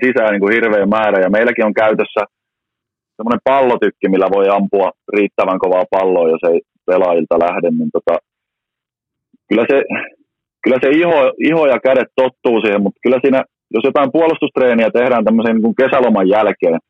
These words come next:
niin kyllä mullakin molemmat kädet mustelmilla on, mutta sitten, sitten kun päivittäin kädet tottuu siihen, niin tota, ei se, ei se mitenkään satu, että siihen vaan iho tottuu, ja kyllähän se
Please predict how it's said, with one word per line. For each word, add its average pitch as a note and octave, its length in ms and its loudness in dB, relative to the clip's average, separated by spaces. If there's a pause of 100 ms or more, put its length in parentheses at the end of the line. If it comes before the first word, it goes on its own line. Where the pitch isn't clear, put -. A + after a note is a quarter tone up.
(200)
niin F#2+ 100 -6
kyllä A#2 180 0
mullakin C3 340 0
molemmat A#2+ 340 0
kädet G#2 200 0
mustelmilla G2 720 0
on, F#2 120 -2
mutta - 240 -6
sitten, A#2+ 260 0 (800)
sitten - 180 -6
kun D3+ 180 -4
päivittäin E3+ 540 2 (840)
kädet C3 260 0
tottuu B2+ 440 0
siihen, G#2 340 0
niin F2 200 0
tota, F2 180 0 (140)
ei F#2+ 180 2
se, - 60 0 (340)
ei G#2+ 180 2
se B2+ 60 2
mitenkään A2+ 500 0
satu, G#2 220 -2 (140)
että - 240 -6
siihen F2+ 300 0
vaan F#2+ 140 0 (200)
iho F#2+ 260 0
tottuu, - 480 -2
ja D#2+ 100 -2 (880)
kyllähän A2+ 240 0
se C3+ 80 0